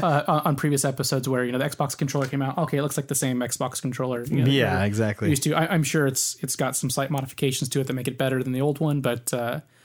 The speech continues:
Speaker 1: you know, it's the classic Xbox controller. So my immediate assumption is, knowing that controller looks like that, the console is gonna look,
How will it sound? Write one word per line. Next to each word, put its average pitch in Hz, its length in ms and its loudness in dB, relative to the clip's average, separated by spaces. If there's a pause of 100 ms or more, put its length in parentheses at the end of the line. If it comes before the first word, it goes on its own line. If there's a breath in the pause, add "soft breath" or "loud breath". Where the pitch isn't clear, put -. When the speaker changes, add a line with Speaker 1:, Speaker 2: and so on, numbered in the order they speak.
(260 soft breath)
Speaker 1:
you 196 80 -2
know, 147 80 2
it's 160 120 0
the 185 60 -2
classic 170 320 0
Xbox 147 380 -2
controller. 135 360 0
So 127 360 -2 (400 soft breath)
my 147 140 2
immediate 156 260 4
assumption 165 440 0
is, 127 140 0
knowing 131 180 2
that 127 120 -2
controller 135 280 0
looks 131 120 -4
like 131 140 -6
that, 127 180 -2
the 135 80 -6
console 131 420 0
is 123 80 -4
gonna 131 200 0
look, 120 280 -2